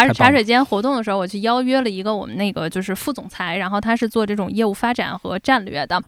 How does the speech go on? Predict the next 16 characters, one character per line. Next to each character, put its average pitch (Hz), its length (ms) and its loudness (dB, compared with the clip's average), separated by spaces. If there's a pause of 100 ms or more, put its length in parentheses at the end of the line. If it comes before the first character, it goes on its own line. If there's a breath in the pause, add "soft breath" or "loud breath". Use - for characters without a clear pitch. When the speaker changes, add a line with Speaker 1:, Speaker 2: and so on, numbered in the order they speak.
(120)
Speaker 2:
而 233 120 -2
且 302 80 0
我 269 160 0
们 226 100 -2
两 277 220 -2
个 170 180 -2
没 202 220 -2
有 233 220 -2 (100)
之 220 160 -6
前 190 340 -4
任 262 160 0
何 180 160 -6
打 175 160 -6
过 180 120 -12
交 220 200 -2
道， 247 220 4